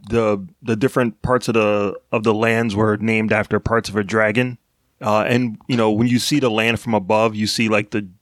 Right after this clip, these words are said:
the, the water that separates the land is the shape of a dragon, which I thought was really cool. I thought that was a really cool design.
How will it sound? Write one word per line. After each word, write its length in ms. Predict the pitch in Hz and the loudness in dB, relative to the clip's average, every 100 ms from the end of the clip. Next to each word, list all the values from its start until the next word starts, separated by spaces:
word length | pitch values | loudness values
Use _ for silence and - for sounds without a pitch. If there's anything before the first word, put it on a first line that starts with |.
| _ 202 | _ -8
the, 420 | 110 107 101 101 _ _ _ | -2 0 0 -4 _ _ _
the 140 | 127 120 | -2 2
water 260 | 117 120 | 2 2
that 160 | 113 104 | 2 0
separates 380 | 123 - 120 120 | -2 0 0 0
the 100 | 120 | -2
land 260 | 117 123 120 | 0 2 0
is 120 | 92 | 0
the 100 | 104 | -2
shape 320 | - 123 117 | 0 0 0
of 120 | 135 | 0
a 40 | 139 | 0
dragon, 480 | 143 151 165 175 175 _ _ _ _ _ | -2 -2 -2 -6 -8 _ _ _ _ _
which 100 | - | -4
I 60 | 85 | -2
thought 200 | 123 113 | 0 0
was 140 | 117 | 0
really 200 | 107 110 104 | 2 0 0
cool. 180 | 110 | 0
I 20 | 117 | 0
thought 120 | 113 | 0
that 60 | 110 | 0
was 100 | 101 | 0
a 40 | |
really 180 | 107 107 | -2 -2
cool 200 | 107 107 | -2 -2
design. 480 | 101 92 104 110 | -2 -4 -4 -4